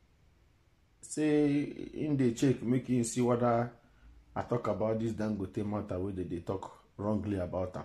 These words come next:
Say because Dangote, him work for Dangote, Dangote na nice man. So wetin, and Dangote don help Nigeria a lot. So why did they talk like this about Dangote?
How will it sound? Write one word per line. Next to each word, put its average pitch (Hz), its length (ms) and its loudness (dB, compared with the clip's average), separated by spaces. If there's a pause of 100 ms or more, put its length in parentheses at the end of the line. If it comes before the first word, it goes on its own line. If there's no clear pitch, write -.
(840)
Say - 140 -8
because 113 340 2
Dangote, 117 760 2
him 127 180 4
work 120 180 4
for 101 100 -4
Dangote, 95 480 -2
Dangote 104 440 -2
na 95 100 -6
nice 92 400 -6
man. 82 240 -6 (1120)
So - 140 -10 (320)
wetin, 113 420 0
and 104 120 -2
Dangote 110 380 2
don 107 200 -2
help 104 200 -4
Nigeria 90 440 -6
a 85 80 -8
lot. 87 260 -6
So 104 100 -8
why 113 120 2
did 107 120 -2
they 95 80 -4
talk 95 260 -6
like 87 200 -6
this 85 160 -6
about 87 300 -8
Dangote? - 480 -12